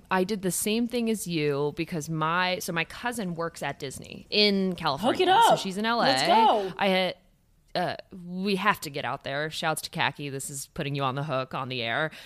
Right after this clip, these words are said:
Speaker 1: Um, but she works at Disney out there, and she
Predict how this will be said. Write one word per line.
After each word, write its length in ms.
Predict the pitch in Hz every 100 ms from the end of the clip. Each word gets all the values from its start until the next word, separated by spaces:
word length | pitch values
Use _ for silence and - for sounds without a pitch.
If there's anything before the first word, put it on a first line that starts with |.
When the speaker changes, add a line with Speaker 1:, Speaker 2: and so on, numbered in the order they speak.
| -
Speaker 1:
Um, 720 | - 175 160 156 151 160 208 -
but 320 | 175 156 151
she 400 | - - 214 208
works 240 | 190 190 -
at 80 | 165
Disney 260 | 370 330
out 160 | 302 269
there, 420 | 240 226 226 233 _ -
and 540 | 185 175 165 165 175 -
she 200 | - -